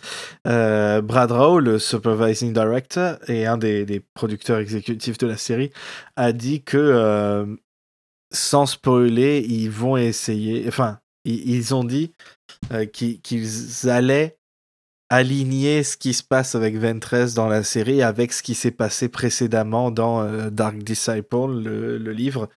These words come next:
à la fin duquel, euh, elle était morte et enterrée. En tout cas, les, son cadavre était mis au repos dans les eaux de Dathomir.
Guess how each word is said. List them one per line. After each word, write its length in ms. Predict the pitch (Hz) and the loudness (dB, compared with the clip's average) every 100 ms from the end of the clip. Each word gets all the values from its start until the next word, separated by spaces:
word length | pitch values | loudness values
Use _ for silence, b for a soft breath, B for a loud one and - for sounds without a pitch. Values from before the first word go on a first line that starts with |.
| B B B B _ | B B B B _
à 80 | 127 | 2
la 100 | 123 | 4
fin 160 | 139 156 | 4 2
duquel, 420 | 127 - 160 143 | 2 4 4 4
euh, 300 | 113 107 110 - | 4 2 -2 2
elle 220 | 120 113 | 2 2
était 240 | 110 113 | 2 0
morte 260 | 113 139 - | 2 2 2
et 60 | |
enterrée. 360 | 120 113 113 113 | 0 2 2 2
En 80 | 127 | 2
tout 100 | 127 | 2
cas, 240 | 151 175 - _ _ B B - _ _ _ _ | 2 2 0 _ _ B B -18 _ _ _ _
les, 340 | 113 110 127 139 | -4 2 4 2
son 460 | - - - 131 | 0 -4 -2 -2
cadavre 540 | 117 127 120 135 139 117 | 2 2 4 4 4 0
était 520 | 110 - 117 113 113 | -2 -2 0 2 0
mis 340 | 113 123 135 | 0 0 4
au 200 | 123 120 | 4 4
repos 540 | 110 117 113 - 135 151 | 2 -2 -2 2 2 4
dans 200 | 127 113 | 2 2
les 340 | 110 113 104 | 4 2 2
eaux 80 | 117 | 2
de 100 | 117 110 | 2 2
Dathomir. 720 | 113 - 117 110 110 117 | 0 -2 -4 -6 -12 -14